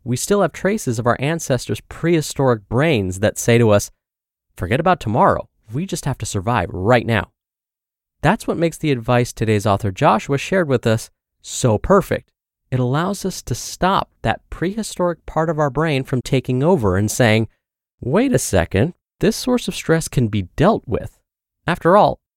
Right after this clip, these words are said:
I'm not being chased by a saber-toothed tiger." Once we've realized this, we can remove ourselves from those stressful thoughts and start to think a bit more clearly about what really matters,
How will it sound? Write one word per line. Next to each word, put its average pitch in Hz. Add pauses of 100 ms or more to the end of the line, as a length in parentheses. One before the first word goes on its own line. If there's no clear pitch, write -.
(100)
I'm 117
not 190
being 170
chased -
by 113
a 113
saber-toothed 113
tiger." - (880)
Once 180
we've 180
realized 120
this, - (280)
we 135
can -
remove 147
ourselves 104
from 101
those 123
stressful -
thoughts - (280)
and 127
start -
to 247
think 190
a 120
bit -
more 151
clearly 202
about 127 (300)
what 123
really 151
matters, 117